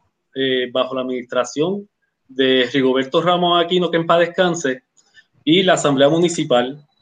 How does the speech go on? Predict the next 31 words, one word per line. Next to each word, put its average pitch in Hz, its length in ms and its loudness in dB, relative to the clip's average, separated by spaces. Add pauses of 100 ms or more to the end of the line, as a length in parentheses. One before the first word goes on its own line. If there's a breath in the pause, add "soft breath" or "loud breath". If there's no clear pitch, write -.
(260)
Ya 135 120 0
eso 170 180 -2
se 180 100 0
había 175 200 4
aprobado 175 320 4
anteriormente. 127 880 -2 (420 soft breath)
Lo - 100 -2
que 131 80 0
pasa 143 240 0
es 185 60 0
que 196 80 2
ellos 190 160 4
lo 196 60 6
aprobaron 190 840 2
y 131 160 -2
estaba 151 360 2
junto 180 520 0
con 175 300 0
el, 202 340 -2
eh, 143 480 4 (100)
reglamento 147 1000 -2 (500)
de 147 160 4
personal 156 600 0
del 165 140 -2
municipio. 131 720 -6 (400)
Eso 147 240 -4
tenía 185 260 2
que 180 80 2
estar 196 360 0
totalmente 170 520 0
aparte. 117 600 -2